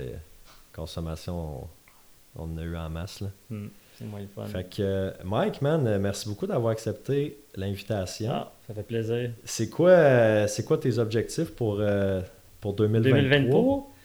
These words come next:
Speaker 1: Ouais, t'as quoi qui s'en
Speaker 2: Euh,
Speaker 1: vient ?
Speaker 2: <clears throat> Là, j'ai le backyard, c'est sûr, Kakuna.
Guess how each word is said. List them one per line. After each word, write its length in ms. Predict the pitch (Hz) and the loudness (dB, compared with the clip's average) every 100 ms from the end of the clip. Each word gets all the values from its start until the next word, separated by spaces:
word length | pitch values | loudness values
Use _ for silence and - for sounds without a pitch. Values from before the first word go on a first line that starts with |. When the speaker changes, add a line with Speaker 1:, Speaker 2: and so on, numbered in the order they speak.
| - | -6
Speaker 1:
Ouais, 180 | 107 147 | -2 0
t'as 80 | 110 | 4
quoi 200 | 143 151 | 6 8
qui 60 | 156 | 8
s'en 180 | - | 4
Speaker 2:
Euh, 20 | 101 | 4
Speaker 1:
vient ? 840 | 123 147 226 - 190 202 170 139 | 2 2 2 4 10 10 10 6
Speaker 2:
<clears throat> 0 | 113 - - - - - - - - - - - - - - - - _ - | 0 -6 -20 -20 -20 -20 -20 -14 -14 -14 -20 -20 -20 -20 -20 -20 -20 _ -2
Là, 80 | |
j'ai 100 | 127 | 0
le 60 | 139 | 4
backyard, 440 | 127 123 131 131 | 6 6 4 2
c'est 140 | 131 120 | 2 0
sûr, 320 | 131 160 254 - | 4 4 2 -2
Kakuna. 520 | 123 - 117 120 175 | -6 -2 0 0 0